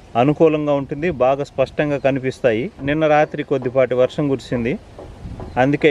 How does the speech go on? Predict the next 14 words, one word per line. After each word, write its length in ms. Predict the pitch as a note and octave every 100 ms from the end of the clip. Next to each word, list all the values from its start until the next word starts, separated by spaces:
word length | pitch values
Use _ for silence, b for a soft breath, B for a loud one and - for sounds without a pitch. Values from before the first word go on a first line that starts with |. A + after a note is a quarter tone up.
| C#3+
ఈరోజు 360 | C3 C3+ C3 A#2+ G#2+ E2+ A2
వైల్డ్ 240 | B2+ C#3 -
ఫోటోగ్రఫీ 520 | C#3 C3+ B2 B2+ - B2
చేద్దామని 520 | C#3 B2 B2+ B2 C3 D#3+ D3
ఫారెస్ట్ 360 | C#3 C#3+ - B2
దగ్గరికి 320 | A#2+ A#2 - G#2+
వచ్చాను. 340 | - G#2+ A2 F3+ - B B B -
ఇక్కడ 160 | C3 A#2+
ఫారెస్ట్ 380 | C3 C3+ C#3 C3+
లోపలికి 360 | C3+ C3+ B2+ A#2
వెళ్తాను, 400 | A#2+ A2+ A2+ G#2 D#3 - - - - -
అంటే 140 | B2+ C#3+
కొండ 200 | C#3 D3 D3
కింద 240 | D#3 D3+